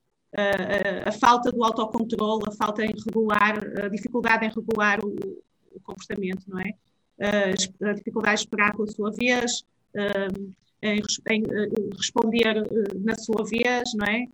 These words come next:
Eh, estão constantemente a intrometer-se nas, nas conversas, a,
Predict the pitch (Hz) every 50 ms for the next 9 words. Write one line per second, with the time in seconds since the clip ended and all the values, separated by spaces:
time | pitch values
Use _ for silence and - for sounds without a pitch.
0 | _ _ - - 208 190 190 - 220 - 226 214 - 226 220 220 233 - - 226
1 | 220 220 247 226 226 - 240 240 254 254 254 254 - - 233 220 214 220 220 220
2 | - - - 214 214 214 - - 220 220 - 196 208 226 247 254 247 - - 226
3 | 220 214 220 214 208 202 202 202 202 202 - 202 202 196 196 190 190